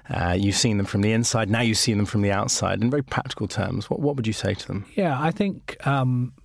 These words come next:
Speaker 2: there's sort of just three things I think about, um, whether it's professionally or personally. Um,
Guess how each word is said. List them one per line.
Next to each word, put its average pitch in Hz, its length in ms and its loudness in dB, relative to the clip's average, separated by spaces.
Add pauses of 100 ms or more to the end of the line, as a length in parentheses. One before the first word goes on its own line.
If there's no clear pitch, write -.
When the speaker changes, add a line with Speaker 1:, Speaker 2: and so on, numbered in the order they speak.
(420)
Speaker 2:
there's 139 160 0
sort 147 160 2
of 123 120 -4 (480)
just - 220 -2
three 147 220 0
things 135 280 0
I 120 100 0
think 135 220 -2
about, 131 360 -4 (160)
um, 120 420 -2
whether 127 240 0
it's 117 140 -6
professionally 131 500 -2
or 113 100 0
personally. 131 680 -4 (220)
Um, 120 380 -4